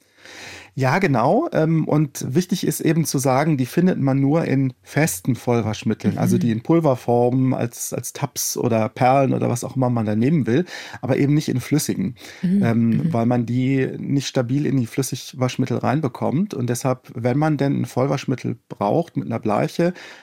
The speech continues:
Speaker 1: dann halt auch immer ein pulverförmiges Vollwaschmittel,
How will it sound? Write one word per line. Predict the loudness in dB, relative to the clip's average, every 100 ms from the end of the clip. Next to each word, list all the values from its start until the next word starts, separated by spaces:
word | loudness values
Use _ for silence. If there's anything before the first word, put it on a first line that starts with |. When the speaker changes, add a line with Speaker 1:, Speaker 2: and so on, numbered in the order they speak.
| _
Speaker 1:
dann | -4 -2
halt | -2
auch | -6
immer | -2 -2
ein | 0
pulverförmiges | -2 -2 -2 -6 -8 -6 -8
Vollwaschmittel, | -8 -8 -8 -8 -8 -4 -4